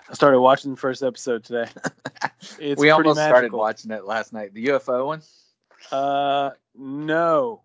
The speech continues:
Speaker 2: Oh,
Speaker 1: Maybe I
Speaker 2: that's
Speaker 1: wa-,
Speaker 2: what the
Speaker 1: maybe
Speaker 2: fir-
Speaker 1: it wasn't the first one then.
Speaker 2: Well, no. So, like, you know, on Netflix when it has, like, the preview, you know what I mean?
Speaker 1: Right.
Speaker 2: Like, and it starts playing,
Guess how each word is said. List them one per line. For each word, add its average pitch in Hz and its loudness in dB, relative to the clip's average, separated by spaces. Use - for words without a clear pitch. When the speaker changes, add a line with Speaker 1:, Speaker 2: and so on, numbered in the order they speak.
Speaker 2:
Oh, 139 -2
Speaker 1:
Maybe 139 0
I 147 0
Speaker 2:
that's - -6
Speaker 1:
wa-, 143 0
Speaker 2:
what 151 -4
the 147 -8
Speaker 1:
maybe 160 -2
Speaker 2:
fir- 156 2
Speaker 1:
it 143 -2
wasn't 165 -4
the 135 -18
first 117 -16
one 98 -20
then. 98 -18
Speaker 2:
Well, 170 -2
no. 185 -8
So, 160 -6
like, 151 -6
you 190 -12
know, 196 -10
on 123 -10
Netflix 127 -10
when 117 -12
it - -10
has, 113 -12
like, 117 -10
the 110 -20
preview, 107 -8
you 107 -10
know 107 -10
what 107 -8
I 107 -12
mean? 110 -8
Speaker 1:
Right. 117 2
Speaker 2:
Like, 98 -14
and 98 -12
it - -14
starts 107 -6
playing, 107 -6